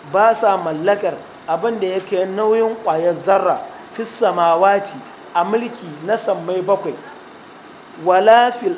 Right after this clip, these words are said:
ardi," hakan nan ba sa, ba su da mulki na abin da ya kai ƙwai-, ƙwayar zarra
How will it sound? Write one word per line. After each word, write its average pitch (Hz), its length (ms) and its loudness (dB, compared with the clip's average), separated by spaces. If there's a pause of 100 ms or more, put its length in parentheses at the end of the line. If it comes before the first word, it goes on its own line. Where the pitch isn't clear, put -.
ardi," 190 380 0 (280)
hakan 220 340 0
nan 202 180 -2
ba 220 220 4
sa, 202 280 0 (220)
ba 214 200 0
su 214 120 -8
da 180 100 -4
mulki 190 480 -10
na 214 180 -2
abin 202 200 -4
da 175 80 -4
ya 180 140 -4
kai 208 180 -2
ƙwai-, 175 280 -4 (300)
ƙwayar 175 340 0
zarra 226 320 2